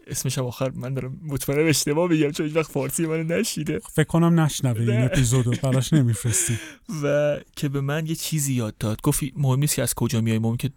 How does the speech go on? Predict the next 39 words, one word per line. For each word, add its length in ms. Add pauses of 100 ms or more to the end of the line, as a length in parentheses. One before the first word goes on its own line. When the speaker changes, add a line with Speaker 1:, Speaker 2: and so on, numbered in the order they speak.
Speaker 1:
طرز 280
فکرت 380
چیه. 240
چون 180
من 60
خیلی 320
استرس 300
داشتم 220
که 100
ما 180
از 140
ایران 240
هستیم 340
و 40
اینجوری 380
و 40
اینا، 420
ولی 300 (1040)
به 80
هر 100
حال 160
تو 140
اون 80
ساختاره 500 (320)
کسایی 220
که 60
دانشجو 340
هستن 340
درک 280
می‌کنن. 320 (120)
Speaker 2:
یه 180
کمی 280 (180)
بیرحمانه 580
ما 140
رو 100
نقد 340
کن. 300
Speaker 1:
دمتون 360
گرم، 380